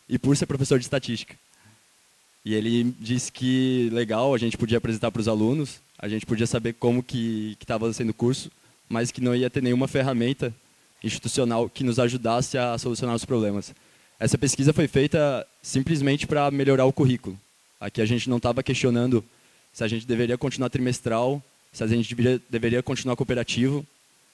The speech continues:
Simplesmente estávamos questionando, é, a quali-, a qualidade das disciplinas e das áreas de conhecimento. É, logo depois, eu não acompanhei esse processo,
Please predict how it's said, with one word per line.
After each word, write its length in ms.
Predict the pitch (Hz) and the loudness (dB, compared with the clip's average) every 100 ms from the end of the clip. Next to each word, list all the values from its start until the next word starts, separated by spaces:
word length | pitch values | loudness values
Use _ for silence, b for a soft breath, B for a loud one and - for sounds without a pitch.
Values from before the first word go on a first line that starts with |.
| _ | _
Simplesmente 600 | - 123 139 131 131 - - | -6 -2 2 2 0 -4 -12
estávamos 360 | - 127 127 - | -2 0 0 -2
questionando, 580 | 135 143 123 139 147 - | -2 0 2 0 0 -2
é, 480 | 110 113 113 113 - | -2 0 -2 -4 -6
a 100 | 110 | -8
quali-, 240 | 131 120 117 | -6 -6 -6
a 100 | 110 | -2
qualidade 380 | 127 117 120 | -2 2 2
das 100 | 135 | 2
disciplinas 600 | 131 - - 123 131 131 | 0 -2 0 0 0 -2
e 20 | 131 | 0
das 220 | 135 123 | 0 2
áreas 260 | 123 131 | 0 0
de 60 | 117 | -2
conhecimento. 580 | 135 131 127 110 104 - _ _ - _ _ _ _ _ _ _ _ _ _ _ _ | -2 -2 -2 -2 -2 -10 _ _ -20 _ _ _ _ _ _ _ _ _ _ _ _
É, 460 | 110 110 110 110 110 - _ _ _ _ _ 120 | -6 -2 0 -2 -4 -12 _ _ _ _ _ 0
logo 220 | 139 160 | 2 2
depois, 600 | 156 139 151 175 - - - | 2 4 4 4 -4 -14 -14
eu 120 | - 113 | -2 0
não 100 | 120 | 0
acompanhei 340 | 131 131 127 | -2 -2 -2
esse 120 | 139 | -2
processo, 640 | 131 127 - 123 151 - | -2 -2 0 0 -2 -6